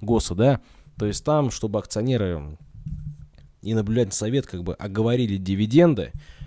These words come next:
по итогам девятнадцатого года. Ну и в итоге мы посмотрим, что они там оговорят, что утвердят, что да как будет. По ситуации увидим.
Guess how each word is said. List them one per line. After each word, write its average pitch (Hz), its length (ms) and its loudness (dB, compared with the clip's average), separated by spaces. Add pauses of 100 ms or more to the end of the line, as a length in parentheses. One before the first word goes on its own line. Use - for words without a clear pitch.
(260)
по 123 180 8
итогам 123 300 6
девятнадцатого 107 680 2
года. 104 400 0 (1700)
Ну 147 180 0
и 180 60 8
в 147 80 6
итоге 139 240 4
мы 120 80 6
посмотрим, 127 380 2
что - 120 -2
они 92 80 2
там 90 140 -2
оговорят, 120 500 -2
что - 180 -14
утвердят, 113 440 -6
что - 240 -10
да 107 100 -10
как 101 220 -8
будет. 95 380 -6 (240)
По 90 80 -8
ситуации 110 400 -4
увидим. 101 340 -2